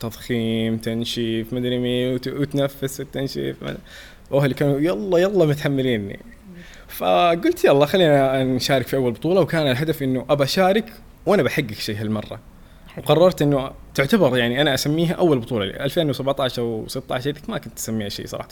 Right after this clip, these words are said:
Speaker 1: كنت تجربة فقط. ألفين وتسعتاش كانت أول بطولة حقيقية لي، آه، في، آه، الفلبين. قبلها كان في حق فيتنام، كنت مجهز لها، كانت بطولتين مو بطولة. كنت مجهز حقة فيتنام، ولظروف ما تكنسلت.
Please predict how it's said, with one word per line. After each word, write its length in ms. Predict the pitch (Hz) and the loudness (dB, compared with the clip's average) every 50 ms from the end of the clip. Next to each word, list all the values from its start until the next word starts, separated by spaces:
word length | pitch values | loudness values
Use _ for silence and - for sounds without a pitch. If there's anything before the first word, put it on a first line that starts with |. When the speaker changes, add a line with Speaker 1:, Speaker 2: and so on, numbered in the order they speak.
| - | -6
Speaker 1:
كنت 140 | - 196 190 | -4 -2 -2
تجربة 320 | - 131 104 101 98 - 110 | -2 -2 -4 -4 -8 -10 -12
فقط. 180 | - - - - - - - - - - - - - - - - - - - - | -16 -18 -20 -20 -20 -20 -20 -20 -20 -20 -20 -20 -20 -20 -20 -20 -20 -20 -16 -2
ألفين 140 | 139 190 | 2 2
وتسعتاش 340 | 214 - 190 185 - 196 - | 4 4 4 2 2 0 0
كانت 220 | - 185 165 156 - | 0 -2 -2 0 0
أول 220 | 165 175 165 139 | 2 2 2 2
بطولة 240 | 120 127 - 151 127 | 0 0 -2 -4 -2
حقيقية 440 | - 139 123 117 110 117 120 110 98 | -2 -4 -4 -4 -4 -2 -2 -2 -2
لي، 280 | 104 113 123 156 226 - - - - - - - | -2 -2 -4 -4 -6 -8 -10 -16 -20 -18 -8 -4
آه، 720 | 110 110 110 113 113 107 107 107 113 113 113 113 113 110 | -2 0 0 0 0 0 -2 -4 -6 -6 -6 -6 -8 -8
في، 500 | 113 - - - 139 143 143 139 135 127 110 | -10 -10 -6 -4 -2 -2 0 -2 -4 -4 -6
آه، 200 | 113 110 107 - | -4 -4 -4 -4
الفلبين. 560 | - 120 - 123 120 107 120 135 170 240 247 180 - - - - 139 | -4 -6 -6 -6 -4 -2 -2 -2 -2 -2 -4 -8 -14 -16 -6 -2 0
قبلها 200 | 147 135 135 120 | 0 2 2 0
كان 180 | 113 - 135 120 | 0 0 -4 -4
في 140 | - 131 | -4 -6
حق 160 | 117 - - - | -8 -8 -10 -8
فيتنام، 400 | - 147 - - 131 143 170 185 | -10 -8 -6 -4 -4 -2 -2 -4
كنت 280 | - - 117 - - | -6 -8 -10 -6 -6
مجهز 320 | 117 110 127 117 117 101 110 | -4 -2 -2 -2 -2 -2 -2
لها، 240 | 113 117 135 160 - - - - | -2 -2 -2 -6 -8 -12 -18 -8
كانت 220 | - 135 123 113 117 | -4 -4 -2 -2 -4
بطولتين 340 | 113 - 127 117 - 120 113 | -6 -6 -4 -4 -2 -2 -2
مو 80 | 123 | -2
بطولة. 300 | 117 - - 101 95 107 - - - - - - - - - - | -4 -4 -6 -6 -6 -6 -8 -10 -18 -20 -20 -20 -20 -20 -14 -10
كنت 120 | - 120 139 | -4 -4 -2
مجهز 340 | 135 139 165 170 160 - | 0 2 2 2 2 2
حقة 160 | - 151 127 127 | 0 -2 -4 -4
فيتنام، 560 | - - - - 143 143 156 180 208 196 - - | -6 -8 -6 -4 0 0 2 2 0 -2 -4 -4
ولظروف 500 | 123 127 127 131 131 151 165 165 - 160 | -2 0 0 0 2 2 2 2 2 0
ما 300 | 139 139 139 147 156 175 | 0 2 2 2 2 0
تكنسلت. 800 | 180 - 151 - - 175 160 - - - 123 175 220 - - - | 0 -2 -6 -4 -4 -4 -4 -2 -2 0 0 0 -2 -2 -6 -14